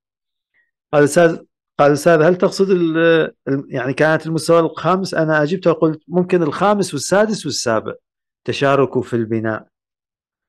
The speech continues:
فأنت، آه، يعني، أخت معانا من الكائنات الأسودية وضحت شيء مهم أثار انتباهي، أنه هي في إحدى جلساتها، هي تنتمي للكائنات الأسودية، فأنت في كوكب الأسوديين وجدتي،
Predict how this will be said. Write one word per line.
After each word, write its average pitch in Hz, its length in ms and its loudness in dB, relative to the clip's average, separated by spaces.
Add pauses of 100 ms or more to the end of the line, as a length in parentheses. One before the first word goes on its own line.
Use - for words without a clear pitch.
(300)
فأنت، 208 340 2 (1200)
آه، 135 480 0
يعني، 127 280 -4
أخت 180 240 0
معانا 151 440 2
من 139 180 -2
الكائنات 143 560 0
الأسودية 127 760 0
وضحت 202 480 2
شيء 196 300 4
مهم 151 320 -2
أثار 143 360 2
انتباهي، 117 600 -2 (720)
أنه 147 200 2
هي 170 140 8
في 180 240 6
إحدى 202 220 6
جلساتها، 175 1000 2 (1700)
هي 123 140 4
تنتمي 151 400 0
للكائنات 127 580 0
الأسودية، 117 640 0
فأنت 190 460 2
في 185 320 -2
كوكب 233 440 4
الأسوديين 156 840 0
وجدتي، 208 680 0